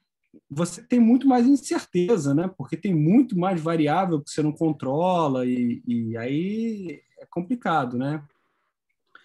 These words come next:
Mas o pessoal tá atacando em todas as direções. Tem na cosmologia, tem no, no, na astrofísica, sistema solar, e tem esse impasse mesmo. É, é estranhíssimo, porque a cosmologia,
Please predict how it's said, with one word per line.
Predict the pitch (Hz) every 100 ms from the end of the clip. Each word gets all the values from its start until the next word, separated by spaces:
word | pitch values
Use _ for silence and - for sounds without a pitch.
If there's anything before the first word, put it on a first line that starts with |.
| _ -
Mas | 147
o | 151
pessoal | 185 214 214
tá | 247
atacando | 247 240 220 254
em | 254
todas | 269 269
as | 294
direções. | 247 285 311 - 208 170 147
Tem | - 160
na | 190
cosmologia, | - 160 160 160 143 120 147 208 285 _ _ _ _ _ _ -
tem | 170 208
no, | 185 170
no, | 151 151 143 131 123
na | 135
astrofísica, | 147 - 135 - 175 220 -
sistema | - 147
solar, | 143 139 127 135 170 240 _ _ _ _ _ _ _ _ _
e | 190
tem | - 269 294
esse | 302 392
impasse | 392 302 285 - 349
mesmo. | 254 226 185 160 143
É, | 143 135 -
é | 135 127 127
estranhíssimo, | 143 - 285 262 233 - 147 139
porque | 147 139 156 156 147 131 117 _ _ _
a | 131
cosmologia, | 131 185 170 190 196 160 139 165 175 160 131 117